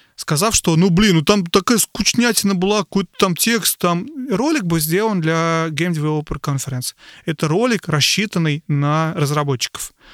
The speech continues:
Он рассказывает не о том, какие-то будут игры и как будет интересно играть, и что такого крутого, классного можно сделать.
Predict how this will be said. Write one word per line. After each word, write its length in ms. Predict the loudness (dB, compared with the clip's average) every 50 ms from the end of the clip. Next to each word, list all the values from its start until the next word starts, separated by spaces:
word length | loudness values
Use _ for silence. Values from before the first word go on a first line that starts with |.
| -20 -20 -20 -20 -20 _ _ -2
Он 200 | 0 2 2 4
рассказывает 680 | 4 2 2 2 2 2 2 2 0 0 -2 -2 -2
не 140 | 0 0 0
о 100 | 0 -2
том, 380 | -2 0 0 0 0 0 -2 -6 _ _ _ _ _ _ _ -16 -8 -4
какие-то 540 | -4 -4 -2 0 0 0 0 0 0 0 0
будут 320 | 2 2 2 0 0 -2
игры 340 | -2 0 0 0 0 -2 -2
и 80 | -2
как 180 | -2 -2 -2 0
будет 200 | 0 -2 -2 0
интересно 580 | -2 -2 0 -2 -2 -2 -2 -2 -2 -2 -2 -2
играть, 460 | -2 -2 -2 -2 0 -2 -2 -4 -4
и 40 | -4
что 260 | -4 -2 -2 -4 -6
такого 240 | -4 -4 -6 -6 -6
крутого, 420 | -6 -8 -6 -2 -2 -2 -2 -2
классного 420 | -2 -2 -2 0 0 0 0 0
можно 180 | 0 0 -2 -2
сделать. 420 | -2 -2 -2 0 0 -2 -4 -6